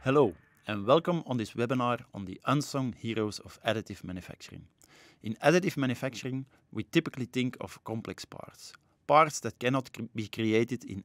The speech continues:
any other way, parts that create added value through its complexity.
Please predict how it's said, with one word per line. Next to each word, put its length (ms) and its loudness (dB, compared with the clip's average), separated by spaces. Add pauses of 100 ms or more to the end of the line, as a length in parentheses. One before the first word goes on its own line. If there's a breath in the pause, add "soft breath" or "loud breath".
any 300 2
other 180 -4 (100)
way, 300 -10 (640 soft breath)
parts 360 4
that 200 -6
create 460 -2 (240)
added 200 6
value 480 4 (160)
through 220 4
its 160 -8
complexity. 680 -12